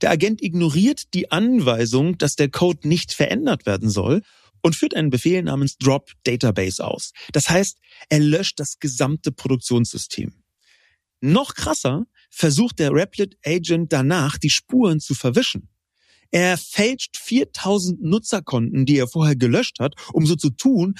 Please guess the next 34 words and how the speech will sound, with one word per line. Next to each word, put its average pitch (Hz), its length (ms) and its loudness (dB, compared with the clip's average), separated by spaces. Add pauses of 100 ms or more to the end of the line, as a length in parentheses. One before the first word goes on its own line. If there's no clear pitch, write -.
als - 160 -2
sei 151 160 0
eigentlich 170 440 -2
alles 151 240 0
in 147 220 -2
Ordnung, 170 520 0 (220)
und 165 140 0
fälscht - 500 -2
sogar 147 340 0
die 156 160 -8
Systemlogs, 175 840 -2
wo 156 100 4
sich 156 160 2
diese 165 240 0
falschen 139 560 -2
Nutzer 147 440 0 (240)
eingeloggt 190 680 0
haben 101 220 -4
sollen. - 340 -8 (480)
Als 156 220 0
Jason 170 420 2
Replits - 380 -2
K-I-Agenten 151 720 0
dann 117 220 -2
fragt, 190 420 -2
was 123 140 -6
da 135 140 0
eigentlich 110 400 -4
los 240 300 2
ist, - 240 -2 (300)
liefert 185 440 0
der 170 180 2
die 196 100 -4
Begründung, 156 640 -2